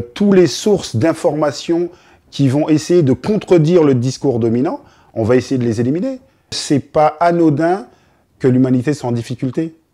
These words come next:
parce que la réalité, c'est qu'elle dérange, parce qu'elle emmène une voix, euh, un discours totalement différent. Pour ce qui me concerne, ben, je pense que, euh, la voix de l'humanité devrait être entendue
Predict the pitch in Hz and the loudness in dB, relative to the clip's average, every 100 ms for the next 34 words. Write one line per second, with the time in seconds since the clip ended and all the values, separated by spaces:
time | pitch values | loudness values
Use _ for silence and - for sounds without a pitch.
0 | _ - 110 101 - 156 190 - _ _ | _ -10 -6 -6 0 0 0 -6 _ _
1 | _ 107 107 98 117 113 110 - 165 - | _ -6 -4 0 0 0 -2 -4 -6 -4
2 | 101 110 98 110 139 165 98 87 _ _ | -4 -4 -2 -2 -4 -6 -10 -16 _ _
3 | 104 104 135 117 107 123 165 160 - _ | -8 -4 -2 -2 -2 -2 -2 -4 -12 _
4 | - 110 107 101 120 139 185 - _ _ | -4 0 0 0 0 0 -2 -10 _ _
5 | _ _ - 104 110 113 110 139 151 - | _ _ -10 -6 -2 0 0 0 -2 -2
6 | 196 202 - 170 151 151 147 160 147 110 | 0 0 0 0 2 0 2 0 -2 -2
7 | 160 160 - 135 131 - _ _ _ _ | -4 -4 -2 0 0 -4 _ _ _ _
8 | _ _ _ _ 107 92 - 101 101 - | _ _ _ _ -6 -6 -8 -6 -6 -6
9 | 95 175 180 131 _ _ _ _ - 98 | -8 -8 -6 -8 _ _ _ _ -12 -8
10 | 95 104 104 101 90 101 - 135 151 - | -6 -4 -4 -6 -4 -6 -4 -6 -8 -8
11 | 117 104 104 101 98 _ _ _ _ - | -4 -2 -2 -4 -8 _ _ _ _ -20
12 | 92 95 95 101 101 107 170 160 127 113 | -18 -16 -10 -6 -6 -2 0 2 0 -2
13 | 117 113 110 165 123 110 107 120 - 120 | -4 -4 -4 -4 -2 -4 -4 -6 -6 -10
14 | 120 110 123 160 | -8 -6 -4 -6